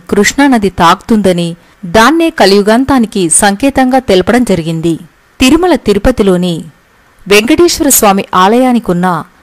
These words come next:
రహదారులనేవి మూసుకుపోతాయని, ఆ సమయాన్నే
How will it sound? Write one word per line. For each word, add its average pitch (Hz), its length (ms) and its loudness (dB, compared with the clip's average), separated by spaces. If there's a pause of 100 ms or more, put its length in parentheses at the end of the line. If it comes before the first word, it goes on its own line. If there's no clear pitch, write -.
(420)
రహదారులనేవి 220 840 0
మూసుకుపోతాయని, 175 1000 -2 (440)
ఆ 254 220 4
సమయాన్నే 294 480 0